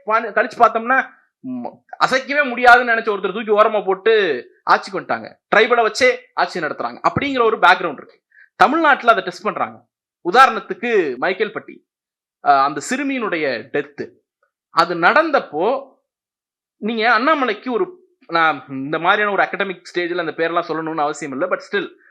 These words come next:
ஒரு கோமாளிக்கு அவருக்கு ஒரு, ஒரு இமேஜ் எப்படி வச்சிருக்காங்கன்னா, he's a non-controversial, அஹ், பி ஜே பி என். நான் சொல்றது, அவர் பொய் சொல்லுவாரு, அஹ், இதெல்லாம் பண்ணுவாரு, ஆனா மதவாதம் பேச மாட்டாரு அப்படிங்கிற ஒரு இமேஜை பப்ளிக்ட்ட கிரியேட் பண்ணிட்டே இருக்காங்க.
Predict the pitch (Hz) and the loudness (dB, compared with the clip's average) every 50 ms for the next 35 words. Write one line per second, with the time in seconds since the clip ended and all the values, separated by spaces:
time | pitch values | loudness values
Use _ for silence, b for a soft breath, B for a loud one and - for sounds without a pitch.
0 | b b - 160 165 - 202 247 262 269 254 208 175 147 - - 135 190 285 - | b b -10 -8 -4 -2 0 0 4 4 2 2 2 -4 -8 -6 -6 -6 -6 -8
1 | _ _ _ _ _ _ _ _ _ _ _ _ _ _ _ _ - - - 190 | _ _ _ _ _ _ _ _ _ _ _ _ _ _ _ _ -18 0 2 2
2 | 233 254 240 - 247 226 226 214 185 - - - 220 220 226 247 339 415 403 - | 2 2 0 -2 -2 -2 -2 -6 -8 -10 -8 -6 -6 -4 -2 0 2 0 2 2
3 | 277 262 - 339 285 262 240 220 214 202 196 214 277 269 254 240 - 220 196 190 | 0 0 0 -2 -2 -2 -2 0 0 0 2 0 -2 -2 -4 -4 -4 -4 0 2
4 | 233 311 359 359 370 - 277 277 285 - 269 262 247 226 - - - 233 220 202 | 2 2 2 0 0 2 2 2 2 2 2 2 2 0 -2 -2 -2 0 0 0
5 | 175 156 135 117 113 107 - _ _ _ _ _ _ _ - 151 147 139 127 117 | 0 -2 -4 -6 -8 -10 -14 _ _ _ _ _ _ _ 0 2 2 2 2 2
6 | 113 110 117 113 - - 151 214 214 - 208 185 - - 139 131 127 113 107 104 | 0 -2 -2 -4 -6 -4 -6 -6 -2 0 -2 -2 -2 -4 -8 -8 -8 -8 -10 -14
7 | _ _ - - 151 180 196 - 233 233 254 262 285 294 254 226 214 202 180 - | _ _ -4 0 2 2 2 2 0 0 0 2 4 6 6 6 4 2 0 0
8 | 233 277 269 - 262 247 226 214 214 202 196 208 214 220 226 - - b b b | 0 0 0 -2 -4 -2 2 4 4 4 6 4 4 2 2 0 -4 b b b
9 | b b - 143 156 160 160 156 151 151 151 147 143 143 170 196 247 262 269 285 | b b -4 -2 0 0 2 2 0 0 2 0 0 0 0 0 2 2 2 0
10 | 277 220 220 220 208 180 147 117 - - - 214 262 240 208 214 233 294 294 294 | 0 -2 -4 -4 -4 -4 -4 -6 -6 -2 0 0 2 4 4 4 6 6 4 4
11 | 269 247 202 202 190 - 175 156 139 147 131 117 117 120 110 110 - _ _ _ | 2 0 -2 -4 -4 -4 -6 -4 -2 -2 -2 -2 -4 -6 -6 -8 -10 _ _ _
12 | _ - 180 208 254 320 311 302 277 247 220 214 220 233 254 262 247 233 247 226 | _ -2 -2 0 0 -2 0 4 4 4 4 4 0 0 0 0 0 0 -2 -2
13 | 208 202 220 220 214 208 190 185 180 196 208 208 - 180 170 185 190 170 156 143 | -2 -2 -4 -4 -6 -6 -4 -2 -2 -2 -2 -2 -4 -6 -4 -4 -2 0 0 -2
14 | 131 117 113 | -2 -4 -8